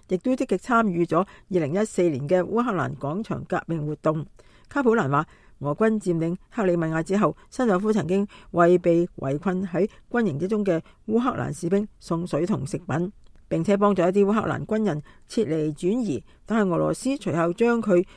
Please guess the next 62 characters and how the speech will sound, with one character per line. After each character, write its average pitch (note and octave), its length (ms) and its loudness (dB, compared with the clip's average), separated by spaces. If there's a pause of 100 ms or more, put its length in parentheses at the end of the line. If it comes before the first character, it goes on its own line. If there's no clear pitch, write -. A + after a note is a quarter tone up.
政 F#3+ 220 0
治 E3+ 220 0
迫 G#3+ 160 -2
害 F3 240 0
機 A3+ 160 2
器 F3+ 260 4
帶 F3 140 -2
到 F3 100 0
咗 E3 300 0
克 - 220 -12
里 D#3 180 -4
米 E3 100 -2 (140)
亞。 F3 120 0 (340)
俄 D#3 60 -6
羅 E3 120 2
斯 C4+ 140 -4
嘅 G#3+ 200 4
打 G3 220 0
擊 A#3 160 -4
恐 G#3+ 180 -2
怖 F#3+ 160 0
同 D#3 200 -6
極 F#3 100 -4
端 A#3 240 -2
主 F#3 100 -8
義 G#3 160 2
嘅 F3 200 2
機 G#3+ 120 0
構 G#3+ 220 0 (380)
進 G3+ 280 4
駐 G3+ 200 -4
咗 F#3 180 4
當 A3+ 240 2
地 E3 140 0
之 G3 180 -2
後， D#3 140 4 (200)
相 A3 240 -2
關 A3 240 4
工 A3 160 -2
作 G3+ 120 2
人 C#3+ 180 -2
員 D3+ 140 -4 (220)
為 E3 140 0
咗 G3 140 4
晉 F#3+ 240 0
升， A3+ 240 0 (240)
不 G3+ 80 -2
惜 G3+ 200 2 (200)
捏 F3 160 0 (140)
造 E3 180 0
罪 D#3+ 180 -2
名， D3 220 -6 (140)
製 F3 160 0
造 D#3 160 -2
咗 D#3 240 -2
申 F#3 320 0
佐 D#3+ 200 -4
夫 E3 240 -6
呢 E3+ 120 0
個 D#3+ 80 -4
案 D3 240 -6
件。 E3+ 340 -4